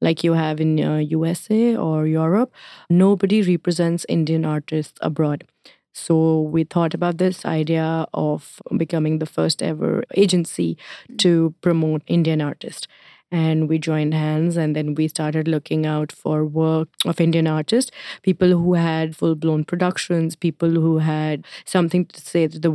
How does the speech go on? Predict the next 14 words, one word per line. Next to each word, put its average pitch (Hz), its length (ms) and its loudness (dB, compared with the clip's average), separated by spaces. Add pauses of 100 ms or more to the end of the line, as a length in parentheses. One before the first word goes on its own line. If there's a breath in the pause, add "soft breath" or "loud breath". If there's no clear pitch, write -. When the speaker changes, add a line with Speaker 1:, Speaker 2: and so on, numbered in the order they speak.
Speaker 1:
world 156 260 2
about 156 640 -2
India 160 360 2 (100)
and 151 100 -2
Indian 151 340 2
art. 202 260 0 (360 loud breath)
And 156 440 0
we 165 120 0
started 160 560 -2
with 151 200 -4
ten 165 240 0 (100)
companies, 165 600 0
Indian 160 260 0
artists. 165 440 -2